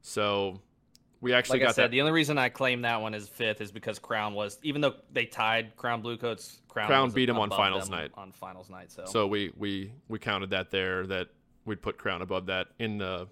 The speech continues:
Speaker 1: list
Speaker 2: The
Speaker 1: there in that
Speaker 2: tiebreaker.
Speaker 1: four, five, as the tiebreaker for our prediction.
Speaker 2: 'Cause
Speaker 1: Um,
Speaker 2: I think that's ex-, uh, technically how it works. If, like, groups tied for first, then whoever won finals night wins the tiebreaker. Uh, I'm pretty sure that's accurate. I don't think they
Speaker 1: Someone
Speaker 2: do
Speaker 1: correct
Speaker 2: ties
Speaker 1: us, but I
Speaker 2: anymore.
Speaker 1: think you're right.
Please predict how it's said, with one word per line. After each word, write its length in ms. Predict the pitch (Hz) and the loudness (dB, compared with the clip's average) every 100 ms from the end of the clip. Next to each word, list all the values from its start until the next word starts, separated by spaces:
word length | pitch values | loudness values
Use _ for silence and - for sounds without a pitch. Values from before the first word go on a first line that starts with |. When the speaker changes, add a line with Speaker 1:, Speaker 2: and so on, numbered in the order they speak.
| - | -12
Speaker 1:
list 360 | 107 110 123 - | -4 -2 -2 0
Speaker 2:
The 60 | |
Speaker 1:
there 160 | 123 117 | 0 2
in 80 | 113 | -2
that 140 | 113 | -4
Speaker 2:
tiebreaker. 120 | 107 | -4
Speaker 1:
four, 80 | 104 | -6
five, 220 | - 90 107 | -4 -2 -2
as 100 | 107 | -2
the 60 | |
tiebreaker 680 | 117 113 101 101 101 104 98 | 2 2 4 0 -4 -4 -4
for 180 | - 95 | 0 0
our 80 | 90 | 0
prediction. 520 | 95 85 - 78 101 _ _ _ - | -4 -8 -6 -8 -10 _ _ _ -4
Speaker 2:
'Cause 200 | 104 104 | 0 2
Speaker 1:
Um, 60 | 147 | 0
Speaker 2:
I 40 | |
think 220 | 147 247 | -2 0
that's 220 | 240 139 | 2 2
ex-, 160 | 117 - - | -2 -12 -8
uh, 100 | 147 | -6
technically 440 | - 151 147 120 117 | -2 -2 -2 -4 0
how 180 | 117 | 0
it 80 | 104 | 0
works. 340 | 107 113 110 117 | -2 -4 -4 -8
If, 140 | 104 | -6
like, 200 | 110 101 | -6 -6
groups 280 | 120 110 - | -8 -12 -12
tied 320 | - 110 110 | -4 -2 -2
for 100 | 101 | -6
first, 580 | - 113 104 98 - - - _ _ _ _ _ _ - | -10 -6 -6 -8 -12 -18 -20 _ _ _ _ _ _ -10
then 140 | 104 | -8
whoever 320 | 110 107 104 | -2 -2 -4
won 240 | 98 104 98 | -6 -8 -8
finals 400 | 110 98 95 95 | -6 -6 -6 -10
night 180 | 95 | -12
wins 200 | 98 98 | -12 -14
the 80 | 95 | -16
tiebreaker. 680 | - 101 92 92 90 90 90 _ _ _ _ _ _ | -8 -8 -8 -10 -16 -18 -20 _ _ _ _ _ _
Uh, 300 | 95 92 90 92 - | -10 -10 -10 -16 -16
I'm 100 | 107 | -14
pretty 180 | 110 98 | -12 -14
sure 180 | - | -14
that's 220 | 92 90 92 | -16 -16 -16
accurate. 400 | 92 87 82 - - | -18 -20 -20 -20 -14
I 40 | 107 | -10
don't 80 | |
think 40 | - | -2
they 20 | |
Speaker 1:
Someone 280 | 147 165 170 | 0 0 0
Speaker 2:
do 80 | 151 | 4
Speaker 1:
correct 260 | 139 135 | 4 6
Speaker 2:
ties 80 | 156 | 2
Speaker 1:
us, 80 | 147 | 2
but 120 | 120 | 2
I 40 | 110 | 0
Speaker 2:
anymore. 140 | 98 | 0
Speaker 1:
think 200 | 120 - | -4 -2
you're 120 | 110 | -4
right. 260 | 98 78 | -2 -6